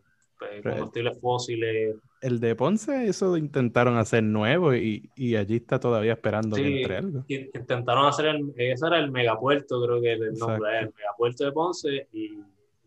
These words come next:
Speaker 1: está allí. Supuestamente, pues, tiene como que es state of the art.
Speaker 2: Sí.
Speaker 1: Pero si no, si no hay mercancía,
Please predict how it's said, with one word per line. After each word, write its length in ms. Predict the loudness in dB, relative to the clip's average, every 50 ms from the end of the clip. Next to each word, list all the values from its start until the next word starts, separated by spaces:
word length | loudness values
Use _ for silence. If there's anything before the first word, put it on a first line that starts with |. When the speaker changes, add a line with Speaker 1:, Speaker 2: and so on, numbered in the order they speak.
| _
Speaker 1:
está 140 | _ -2 -2
allí. 260 | 0 0 -2 -4 -6 -10 -10 -10
Supuestamente, 680 | -8 -6 -4 -4 0 2 4 4 4 4 2 0 -2
pues, 180 | -2 -4 -4 -4
tiene 520 | -6 -6 -4 -4 -4 -4 -4 -4 -6 -6 -8
como 200 | -8 -8 -8 -6
que 80 | -8
es 420 | -8 -10 -12 -8 -6 -4 -4 -4 -6
state 320 | -6 _ 2 2 4 4
of 160 | 2 0 -2
the 140 | -2 0 2
art. 200 | 2 2 0 -2 _ _ _ _ _ _ _ _ _ _ _ _ _ _
Speaker 2:
Sí. 240 | -14 -12 -10 -8 -4
Speaker 1:
Pero 300 | -2 0 2 2 2 2
si 200 | 0 -2 -4 -2 -2
no, 580 | 0 0 0 0 0 0 0 0 -2 -2 -4 -6
si 220 | -6 -6 -4 -2
no 100 | -2 -2
hay 120 | -2 -2
mercancía, 760 | -2 -4 -4 -2 -2 -2 -2 -2 -2 0 2 2 2 2 2